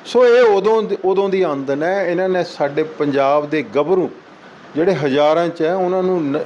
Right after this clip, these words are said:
ਨਸ਼ੇ ਦੇ ਦੇ ਕੇ ਉਹਨਾਂ ਨੂੰ ਮੌਤ ਦੇ ਘਾਟ ਉਤਾਰਿਆ ਔਰ ਇਹ ਆਮਦਨ ਉਦੋਂ ਦੀ ਹੈ। ਤਾਂ ਮੈਂ ਤਾਂ ਇਹ ਵੀ ਬੇਨ-, ਇਹ ਵੀ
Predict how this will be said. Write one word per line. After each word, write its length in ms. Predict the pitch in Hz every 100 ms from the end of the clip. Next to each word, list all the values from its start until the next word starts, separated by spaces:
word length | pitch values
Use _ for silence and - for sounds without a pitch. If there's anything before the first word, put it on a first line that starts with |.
| 123 131
ਨਸ਼ੇ 360 | 139 131 165
ਦੇ 300 | 131 131 139
ਦੇ 200 | 135 135
ਕੇ 180 | 131 156
ਉਹਨਾਂ 200 | 156 151
ਨੂੰ 140 | 151
ਮੌਤ 300 | 143 127 123
ਦੇ 160 | 120 127 139
ਘਾਟ 200 | 123 107
ਉਤਾਰਿਆ 500 | - 107 104 120 151 - - - - - -
ਔਰ 200 | 160 185
ਇਹ 220 | 220 226
ਆਮਦਨ 280 | 175 170 185
ਉਦੋਂ 260 | 151 131
ਦੀ 160 | 117 104
ਹੈ। 120 | - - - - - -
ਤਾਂ 80 | 220
ਮੈਂ 260 | 208 208
ਤਾਂ 140 | 214 240
ਇਹ 140 | 220
ਵੀ 140 | 247 240
ਬੇਨ-, 260 | 190 190 190 -
ਇਹ 180 | 190 202
ਵੀ 300 | 233 220